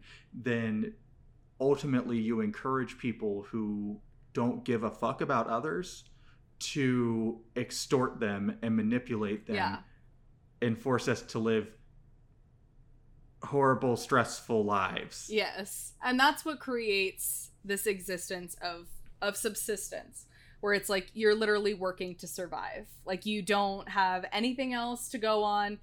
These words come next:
Speaker 2: You are working and living purely so you can keep on going, which is a pretty relevant concept to what we're experiencing now with
Speaker 1: Yep.
Speaker 2: the market. Like, and I say now, I don't just mean, like, in modern times. I mean right this fucking second,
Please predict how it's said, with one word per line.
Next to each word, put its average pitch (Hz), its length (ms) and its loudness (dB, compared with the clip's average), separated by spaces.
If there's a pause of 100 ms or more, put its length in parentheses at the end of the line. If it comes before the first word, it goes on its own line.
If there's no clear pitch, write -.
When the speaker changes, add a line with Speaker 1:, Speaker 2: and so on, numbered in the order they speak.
(240)
Speaker 2:
You 202 240 0
are 190 140 2
working 214 440 -2
and 233 160 -4
living 190 520 -4
purely 190 360 -2
so 180 140 -8
you 170 240 -8
can 175 280 -10
keep 175 240 -12
on 165 200 -6
going, - 460 -12 (240)
which 311 180 0
is 330 340 -2
a 277 200 0 (400)
pretty 320 360 -2
relevant 208 720 0
concept 196 720 -4
to 190 340 -2
what 180 260 -2
we're 180 160 -2
experiencing 180 720 -6
now 175 560 0 (840)
with 196 320 4 (160)
Speaker 1:
Yep. 185 120 -6
Speaker 2:
the 202 80 2
market. 185 460 0
Like, 240 180 6
and 254 120 8
I 285 100 8
say 294 220 2
now, 185 480 4
I 233 100 6
don't 247 160 2
just 240 160 -8
mean, 214 140 -2
like, 190 160 -4
in 196 140 -4
modern 175 380 0
times. 170 400 -6
I 170 60 -4
mean 190 280 -6
right 185 260 -2
this 185 160 -8
fucking 185 400 -4
second, 233 580 -6